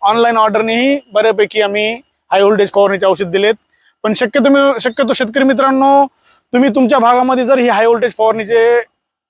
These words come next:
बेस्ट मॅन, सीटीपीआर किंवा सीटीपीआर म्हणजे कोराजनवाला कुठलाही घटक आणि बोनस किंवा निटिओ किंवा प्रभावी अतुलचं यापैकी जर कुठलंही कीटकनाशक जर आपल्या एरियामध्ये जर भेटत असेल,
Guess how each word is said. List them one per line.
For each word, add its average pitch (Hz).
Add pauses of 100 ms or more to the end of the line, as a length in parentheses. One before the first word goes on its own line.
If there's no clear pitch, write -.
(460)
बेस्ट 202
मॅन, 214 (340)
सीटीपीआर 214
किंवा 208
सीटीपीआर 208
म्हणजे 214
कोराजनवाला 214
कुठलाही 208
घटक 208
आणि 214 (340)
बोनस 233
किंवा 240
निटिओ 233 (720)
किंवा 247
प्रभावी 254
अतुलचं 185 (280)
यापैकी 226
जर 254
कुठलंही 247
कीटकनाशक 233
जर 240
आपल्या 233
एरियामध्ये 226
जर 196
भेटत 190
असेल, 214